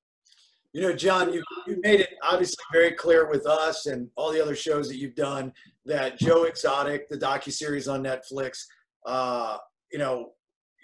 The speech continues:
the good, bad, and the ugly with Joe and everything that went along, especially the big cats. But I said on the air, uh, the other day, I'm like,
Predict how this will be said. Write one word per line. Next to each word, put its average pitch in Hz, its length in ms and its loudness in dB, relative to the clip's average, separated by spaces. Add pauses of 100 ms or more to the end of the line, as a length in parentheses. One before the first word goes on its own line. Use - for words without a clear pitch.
(640)
the 160 60 -14
good, 214 280 6
bad, 180 240 4
and 175 80 -4
the 165 80 0
ugly 156 380 0
with 147 320 -4
Joe 147 400 4
and 139 80 -2
everything 151 400 -6
that 135 160 -2
went 147 160 -2
along, 143 200 0
especially 160 380 -4
the 139 100 -2
big 143 240 -2
cats. - 480 -2 (360)
But 180 200 8
I 233 180 6
said 247 260 6
on 196 100 8
the 175 100 4
air, 160 400 6
uh, 143 300 4
the 147 120 2
other 143 160 2
day, 185 280 8
I'm 160 140 6
like, 143 240 4